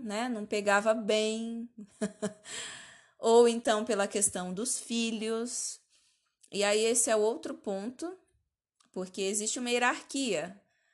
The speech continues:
na relação. Então, primeiro vem a mulher, o homem,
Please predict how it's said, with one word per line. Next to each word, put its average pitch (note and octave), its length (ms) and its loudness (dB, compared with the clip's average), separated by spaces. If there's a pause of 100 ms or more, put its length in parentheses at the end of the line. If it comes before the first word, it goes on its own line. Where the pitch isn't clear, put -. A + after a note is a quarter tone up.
(360)
na F3 220 -8
relação. F3+ 680 -2 (420)
Então, E3 200 -10
primeiro G3+ 420 -2
vem G#3+ 160 0
a F#3+ 80 -2
mulher, F3 500 -2 (360)
o F#3+ 100 -6
homem, F3+ 460 -4